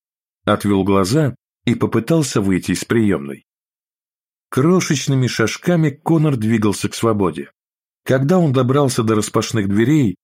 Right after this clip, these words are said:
и помедлил, открывая створку, я увидел тонкую красную струйку, бегущую по его ноге из-под шорт. Думаю, на моем лице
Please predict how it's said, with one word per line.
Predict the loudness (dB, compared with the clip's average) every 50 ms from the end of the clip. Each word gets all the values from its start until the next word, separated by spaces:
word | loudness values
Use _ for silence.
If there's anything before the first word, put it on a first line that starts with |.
| _ _ _ -2
и | -2 0
помедлил, | 2 0 0 2 2 2 2 2 2 2 2 2
открывая | 0 0 -2 -2 0 2 2 2 0
створку, | -2 -4 -4 -2 -2 -2 -2 -4 -8 -14 -14 -14 -14 _ _ _ _ _ _ _ _ _
я | 0 2 2 2
увидел | 2 2 2 2 2 2 0 0 0
тонкую | 0 0 0 0 0 0 0 0 2
красную | 0 0 0 0 -2 -2 -4 -4
струйку, | -4 -4 -2 0 0 2 0 0 0 -2 -2 -2 -4 -8 _ _
бегущую | -2 0 0 0 2 0 0 0 0 -2 -2 -2 0
по | 0
его | 0 2 2 2 0
ноге | 0 0 0 0 0 0
из-под | -2 -2 -6 -6 -6
шорт. | -6 -8 -8 -8 -10 -10 _ _ _ _ _ _ _ _ _ _ _ _ _ _ _ _ _ _ _ _ _ -6
Думаю, | -2 0 2 2 4 4 4 2 2
на | 2 2
моем | 2 2 2 2 2 2
лице | 0 0 -2 -2 -2 0 0 2 0 -2